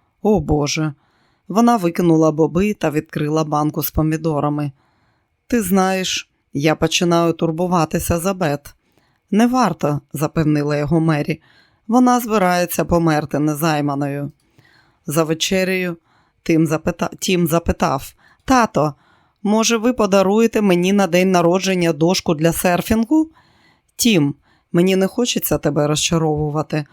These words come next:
але ж ти живеш у Канзасі». «Я знаю, але Джонні запросив мене провести з ним канікули на Гаваях. У його предків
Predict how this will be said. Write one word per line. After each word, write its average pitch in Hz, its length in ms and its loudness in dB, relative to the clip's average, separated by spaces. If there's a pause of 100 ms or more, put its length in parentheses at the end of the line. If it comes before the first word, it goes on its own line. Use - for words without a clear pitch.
(140)
але 165 280 2
ж - 160 -6
ти 170 160 -2
живеш 160 440 -2
у 170 80 0
Канзасі». 185 760 -2 (640)
«Я 226 240 2
знаю, 214 600 2 (380)
але 180 260 4
Джонні 185 420 0
запросив 175 520 -2
мене 190 260 -2
провести 175 560 -4
з - 40 -10
ним 175 200 -4
канікули 180 600 -2
на 196 160 0
Гаваях. 214 760 -2 (540)
У 175 100 0
його 190 320 2
предків 208 600 -4